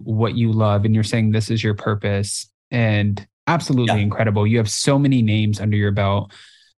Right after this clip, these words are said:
Speaker 1: but would it be more
Speaker 2: But I wouldn't be able to do, I wouldn't be able to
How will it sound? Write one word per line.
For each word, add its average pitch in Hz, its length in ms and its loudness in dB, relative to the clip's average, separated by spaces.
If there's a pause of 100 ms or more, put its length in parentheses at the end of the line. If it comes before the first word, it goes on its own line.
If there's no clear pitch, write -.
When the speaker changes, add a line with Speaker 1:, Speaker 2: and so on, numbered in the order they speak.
(160)
Speaker 1:
but 131 280 2 (840)
would 143 260 2
it 151 100 -2
be 180 140 2
more 151 220 2
Speaker 2:
But 180 100 4
I 190 60 4
wouldn't 208 340 2
be - 80 -8 (120)
able 175 180 -2
to 175 160 -2
do, 147 240 -2
I 143 120 2
wouldn't 165 320 0
be 151 140 0
able 139 160 -2
to 131 120 -6